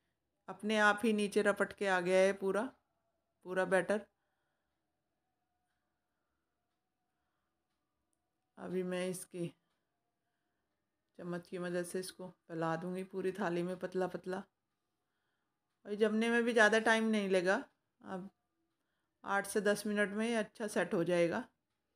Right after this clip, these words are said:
और अगर आपका ऐसा लगता है कि आपका पतला हो गया है कुछ, या थोड़ा सा भाई ढीला है, तो आप उसको फ्रिज में रख सकते हैं,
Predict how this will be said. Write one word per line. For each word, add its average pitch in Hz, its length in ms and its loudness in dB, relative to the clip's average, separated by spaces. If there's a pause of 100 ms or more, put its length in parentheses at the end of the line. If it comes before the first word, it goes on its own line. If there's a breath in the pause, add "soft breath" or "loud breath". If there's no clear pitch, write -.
(440)
और 190 80 -6
अगर 196 140 -2
आपका 202 340 0
ऐसा 214 160 0
लगता 208 300 2
है 202 60 0
कि 214 180 0
आपका 202 320 2
पतला 202 340 4
हो 190 160 6
गया 185 280 6
है 185 200 6
कुछ, 190 260 -4
या 190 220 4 (540 loud breath)
थोड़ा 196 180 0
सा 202 200 2 (380)
भाई 185 300 -2 (320 loud breath)
ढीला 196 360 4
है, 202 180 2
तो 196 160 -2
आप 196 180 4
उसको 214 240 -4
फ्रिज 208 240 0
में 220 140 2
रख 220 160 0
सकते 214 300 -6
हैं, 202 160 -6